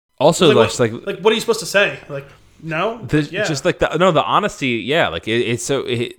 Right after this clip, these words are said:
Speaker 1: the honesty that Schofield, like, he's, he, I don't know. There's something special about that performance, about Schofield's performance.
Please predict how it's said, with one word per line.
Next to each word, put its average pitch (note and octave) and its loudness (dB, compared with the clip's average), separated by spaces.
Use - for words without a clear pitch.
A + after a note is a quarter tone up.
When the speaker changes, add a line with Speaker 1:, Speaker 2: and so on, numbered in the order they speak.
Speaker 1:
the A#2+ 0
honesty A2 2
that F2+ 0
Schofield, G2+ 2
like, G2+ 2
he's, - -2
he, - -6
I A2+ -2
don't G2 -2
know. F2+ 2
There's G2 0
something B2 0
special F2+ 0
about D#2+ 0
that D#2+ 0
performance, D#2+ -6
about F2 2
Schofield's E2+ -2
performance. D#2+ -4